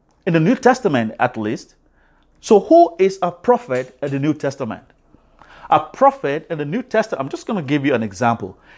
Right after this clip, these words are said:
It's like someone who stands on the light, on the lighthouse, who stands at the top of the lighthouse and is watching when predators, enemies, wolves are coming into the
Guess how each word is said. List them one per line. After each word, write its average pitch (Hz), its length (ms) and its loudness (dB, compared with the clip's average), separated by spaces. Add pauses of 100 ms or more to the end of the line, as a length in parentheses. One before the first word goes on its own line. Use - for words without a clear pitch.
It's 143 160 -2
like 139 160 -2
someone 151 680 -2 (340)
who 233 160 2
stands 151 760 -2
on 160 120 -2
the 147 80 4
light, 180 340 2 (120)
on 147 100 -2
the 139 100 2
lighthouse, 143 800 0 (260)
who 233 100 -2
stands 214 380 -4
at 151 120 -2
the 143 80 0
top 185 360 -4
of 131 120 -8
the 139 80 -4
lighthouse 151 680 2 (400)
and 156 120 -4
is 143 160 -8
watching 131 640 -6 (260)
when 139 520 0 (360)
predators, - 920 -2 (880)
enemies, 180 640 2 (120)
wolves 151 680 4 (220)
are 127 180 -4 (120)
coming 175 400 -8 (140)
into 196 520 -2
the 143 320 -2